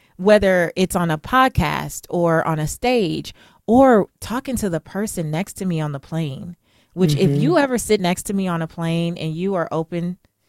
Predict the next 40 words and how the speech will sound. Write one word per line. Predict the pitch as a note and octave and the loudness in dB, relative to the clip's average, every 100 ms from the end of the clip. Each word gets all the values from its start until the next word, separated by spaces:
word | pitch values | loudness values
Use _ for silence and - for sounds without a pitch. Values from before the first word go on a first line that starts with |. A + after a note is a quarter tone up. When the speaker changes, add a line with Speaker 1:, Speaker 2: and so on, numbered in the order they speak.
| _ | _
Speaker 1:
to | - | -6
talking | G3 F#3 F#3 - G#3 G3+ G#3 | -2 0 -2 -2 -2 -2 -2
and | E3+ D#3+ | -2 -2
the | |
spirit | E3 - F3+ F3 | -4 -2 0 0
leads, | E3+ F3+ F3+ E3+ | -2 -4 -4 -6
you | A3 C4 | -4 -2
are | |
gonna | F#3 E3 D#3 | -2 -2 0
leave | E3+ F3 | -2 0
that | D3 D#3+ | -2 -2
plane | F3+ D#3+ D#3 | -2 -2 -2
a | |
different | D#3 E3 D#3+ | -2 -2 -4
person. | E3 D3 D#3+ A#2 E2 F#3+ | -6 -6 -6 -8 -10 -6
Like, | - A3 | 0 6
that | A3+ C4+ | 8 6
just | A#3+ G#3 _ | 6 2 _
<laughs> | - | 6
is | F#3 G3+ F#3+ | 10 10 8
what | G3 F#3+ | 2 2
it | E3 | 4
is. | D#3+ - D#2+ - - - - | 2 0 -8 -20 -20 -20 -8
Like, | - A3 G3 F#3 | 4 8 8 6
sometimes | - - C#4 D4 B3+ A3 | 2 4 4 4 2 4
I | G3+ | 2
don't | G3 F#3+ | 2 -4
feel | G3 F3+ E3+ - | -2 -2 -2 -4
led | E3+ E3 E3 | 0 0 0
to, | D#3+ - | -12 -12
to | - E3 - | -8 -8 -8
speak | - - - - F3+ | -12 -12 -14 -2 -2
to | - | 2
anyone, | E3 F3 C#3 B2 A#2+ - | 2 2 -4 -12 -16 -10
to | F#3+ | -4
be | F3+ | -4
honest, | - E3+ D3+ C#3 - | 0 -2 -2 -8 -4
but | A#3 G#3+ A#2+ - _ _ _ _ _ _ _ _ _ F3+ | 2 2 2 -4 _ _ _ _ _ _ _ _ _ 2
depending | F3+ G#3+ A#3 A3 C4+ | 4 6 6 4 4
on | C4 A3 | 6 6